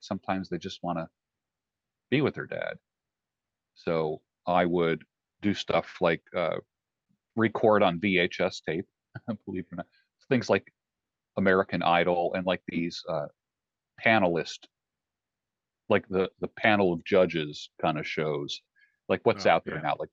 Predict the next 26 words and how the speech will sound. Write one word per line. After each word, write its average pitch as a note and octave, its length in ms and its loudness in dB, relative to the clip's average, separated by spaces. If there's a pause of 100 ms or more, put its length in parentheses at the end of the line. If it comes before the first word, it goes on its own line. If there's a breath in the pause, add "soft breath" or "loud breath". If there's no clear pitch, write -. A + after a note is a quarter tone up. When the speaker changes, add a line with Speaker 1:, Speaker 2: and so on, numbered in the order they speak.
(120)
Speaker 1:
The F#2 80 -2 (120)
Voice, F2+ 480 4
American D#2+ 440 -6
Idol, D#2+ 480 -2
America's E2 420 -4
Got - 260 -2
Talent. E2 320 -6 (720 soft breath)
And A#2+ 120 2
we G#2+ 120 4
loved G#2+ 580 4 (400)
watching G2 400 2
stuff - 300 -4
like E2 160 0
that. A#2+ 180 2
Was A2 160 -4
like, F2+ 160 -2 (1600)
that A#2+ 240 6
was G2+ 360 2
some A2+ 200 -2
of F#2+ 60 0
the F2+ 60 0
greatest G2 400 0
years F#2 280 -2
of E2 120 -14
my D2+ 100 -6
life E2+ 400 0